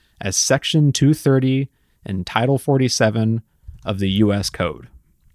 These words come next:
Now, the very same day that the Telecommunications Act of ninety-six passed, the American Civil Liberties Union, or A C L U, filed a legal challenge for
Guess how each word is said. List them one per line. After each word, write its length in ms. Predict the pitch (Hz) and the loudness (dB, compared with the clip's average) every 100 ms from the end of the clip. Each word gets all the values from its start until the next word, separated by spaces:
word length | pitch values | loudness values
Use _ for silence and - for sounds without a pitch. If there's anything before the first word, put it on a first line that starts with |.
| _ _ _ _ - | _ _ _ _ -4
Now, 180 | 131 117 | 0 2
the 80 | 110 | 2
very 360 | 104 131 190 | 4 4 4
same 300 | 180 160 160 | 2 0 0
day 340 | 135 120 135 143 | 2 2 2 -2
that 180 | 120 - | -4 -6
the 140 | 101 | -12
Telecommunications 920 | - 110 110 113 113 110 120 - 127 | -2 -2 0 -2 -2 -2 -2 0 0
Act 240 | 135 131 117 | 0 -2 -4
of 80 | |
ninety-six 520 | 104 104 101 - - - | -4 -4 -4 -4 -4 -6
passed, 520 | - 101 139 - - _ _ _ _ _ _ _ _ - | 0 0 0 -8 -20 _ _ _ _ _ _ _ _ -4
the 140 | 113 | 2
American 360 | 107 135 143 127 | 4 4 4 2
Civil 340 | - 120 117 | 2 2 2
Liberties 440 | 123 143 113 104 | 4 2 2 0
Union, 340 | 98 95 95 98 | -2 -2 -2 -2
or 120 | 92 | -4
A 120 | - 104 | -4 -4
C 180 | - | -2
L 140 | 104 104 | -2 0
U, 320 | 107 127 143 - _ _ _ _ | 2 2 0 -8 _ _ _ _
filed 460 | - 101 123 139 135 | -6 0 2 4 4
a 80 | |
legal 280 | 123 127 147 | 4 4 4
challenge 500 | 135 120 110 110 113 | 2 0 0 0 -2
for 260 | - 107 | -2 -4